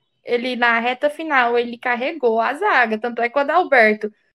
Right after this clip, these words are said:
foi pra lateral esquerda e depois foi pro banco. Então, eu fi-, eu me sinto muito mais segura com o Simon do que com o Donato. Eu já acho o Donato um pouquinho es-, estabanado pra uma competição de nível maior.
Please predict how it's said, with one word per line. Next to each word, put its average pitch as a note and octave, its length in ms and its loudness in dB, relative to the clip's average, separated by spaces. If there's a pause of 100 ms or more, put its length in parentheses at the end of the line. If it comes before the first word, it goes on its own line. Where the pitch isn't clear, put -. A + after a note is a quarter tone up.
(160)
foi C4+ 200 2
pra F#4+ 140 0
lateral D#4 480 2
esquerda B3 540 0
e D4 40 -8
depois D4 360 0
foi C#4+ 140 -2
pro C#4 140 -14
banco. C#4+ 500 -4 (640)
Então, B3+ 180 2
eu C4 120 4
fi-, C4 320 -6
eu B3+ 220 4
me C#4 120 -4
sinto C4+ 300 -8
muito C#4+ 260 -4
mais G4+ 180 -4
segura C#4 360 0
com C#4 160 -2
o F#4+ 60 -6
Simon C#4 440 0
do D#4 120 -8
que E4 160 -6
com D#4+ 160 -4
o D#4 40 -6
Donato. D4+ 500 -6
Eu A#3 60 -8
já A#3 200 -2
acho A#3+ 120 -10
o A#3 40 -20
Donato C4+ 420 -6
um C#4+ 100 -6
pouquinho E4+ 520 -6 (340)
es-, D#4 120 -10
estabanado C#4 760 -4
pra D#4+ 100 -10
uma D#4+ 160 -4
competição D#4 560 -6
de D4+ 140 -6
nível D4+ 320 -6
maior. C#4+ 400 -6